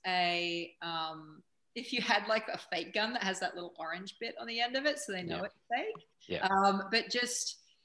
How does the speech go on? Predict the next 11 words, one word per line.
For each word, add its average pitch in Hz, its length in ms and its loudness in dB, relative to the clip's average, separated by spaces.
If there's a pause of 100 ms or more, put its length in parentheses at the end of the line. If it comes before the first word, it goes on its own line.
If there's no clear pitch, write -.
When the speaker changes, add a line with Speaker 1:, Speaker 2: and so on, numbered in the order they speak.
(300)
Speaker 1:
um, 190 760 6 (360)
here, 277 320 2
it, 220 160 0
but 233 140 2
if 247 140 -4
it's 254 160 -4
a 233 40 -4
knife, 202 680 2 (720)
I 202 80 2
feel 240 500 2
like 285 280 6